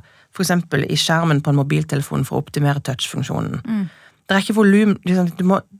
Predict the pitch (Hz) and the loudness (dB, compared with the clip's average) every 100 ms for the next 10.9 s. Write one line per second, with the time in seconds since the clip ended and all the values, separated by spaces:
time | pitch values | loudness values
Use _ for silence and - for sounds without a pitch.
0 | _ 196 190 185 - 175 185 - 180 175 | _ 2 2 2 0 0 0 0 0 2
1 | 175 175 175 190 220 208 165 135 - - | 2 4 4 2 -2 -4 -2 -2 -4 -4
2 | 147 156 156 151 156 180 180 156 - 147 | -2 -2 -4 -2 -2 0 2 0 0 -4
3 | 151 - 160 170 165 165 - 165 170 160 | -4 -6 -4 0 0 -2 -4 0 0 0
4 | 147 160 160 - - 156 151 147 147 151 | -2 -2 -2 -2 -4 -2 0 0 2 0
5 | 160 175 147 151 156 180 165 151 160 - | -2 -4 -4 -4 -2 -2 -2 -4 -6 -6
6 | 160 156 160 156 170 160 156 175 151 143 | -4 -2 -4 -2 -2 2 2 0 -2 0
7 | 156 160 165 147 135 185 190 - 110 - | 0 -2 -4 -2 0 0 0 0 -2 -2
8 | 143 - 208 - - - - - - - | -4 -4 -6 -6 -12 -20 -20 -20 -18 -20
9 | - - 226 311 311 208 226 214 208 214 | -10 0 0 2 2 2 4 4 4 2
10 | - 196 202 185 160 170 185 165 185 | 0 -2 0 0 2 2 2 2 0